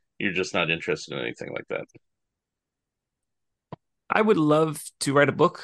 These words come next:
Speaker 2: I've written a couple of short stories.
Speaker 1: Mm-hmm.
Speaker 2: I just know as of,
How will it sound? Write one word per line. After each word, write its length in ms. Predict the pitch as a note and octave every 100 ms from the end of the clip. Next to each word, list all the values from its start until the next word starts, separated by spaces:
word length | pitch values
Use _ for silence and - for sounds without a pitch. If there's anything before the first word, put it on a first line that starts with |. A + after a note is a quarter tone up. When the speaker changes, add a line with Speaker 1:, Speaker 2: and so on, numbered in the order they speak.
| -
Speaker 2:
I've 180 | - C3
written 180 | C#3 C3+
a 40 |
couple 240 | B2 A#2+ B2+
of 60 |
short 240 | - B2+ A#2+
stories. 640 | - C3 B2+ C3 C3 - _ _ _ _ -
Speaker 1:
Mm-hmm. 240 | G#2 A#2+ D#3 -
Speaker 2:
I 80 | A#2+
just 280 | C3 B2+
know 500 | C3 C3+ B2+ B2+ B2+ G#2+ G2+ - - - - _ B2+ C3 -
as 220 | D#3 D3+
of, 160 | D#3+